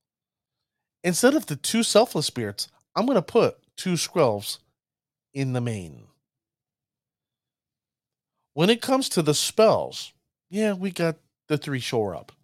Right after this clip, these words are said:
Realistically and honestly, I'm going two Loran's Escape, taking one of the land and putting, uh, sorry, taking one of those extra Lorans, putting it into the lane so we have twenty-two,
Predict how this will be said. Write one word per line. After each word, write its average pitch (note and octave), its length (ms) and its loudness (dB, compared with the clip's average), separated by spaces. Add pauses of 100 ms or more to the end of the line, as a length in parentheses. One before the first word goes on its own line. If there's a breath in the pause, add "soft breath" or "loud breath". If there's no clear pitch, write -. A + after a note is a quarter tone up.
(440)
Realistically D3 680 2
and C#3 100 0
honestly, E3+ 480 -2 (380 loud breath)
I'm F3+ 140 -4
going D#3+ 340 2 (120)
two D3 440 -2 (200)
Loran's C3+ 340 0
Escape, B2+ 380 -4 (260 soft breath)
taking C#3 320 -2
one D#3 160 2
of F3+ 60 2
the C3+ 80 0
land B2+ 340 -2 (240 soft breath)
and C3+ 160 -2
putting, C3 460 -2
uh, D3 100 0
sorry, B2+ 260 0
taking C#3+ 340 -2
one D3+ 140 4
of D3+ 120 2
those C#3 220 0 (260 soft breath)
extra E3 520 0 (400)
Lorans, D#3+ 600 0 (1400)
putting E3 240 6
it D3 60 2
into D3 180 -2
the C#3 60 0
lane C#3+ 180 0
so C3+ 140 -6
we B2+ 100 0
have B2+ 200 -2
twenty-two, B2 500 -6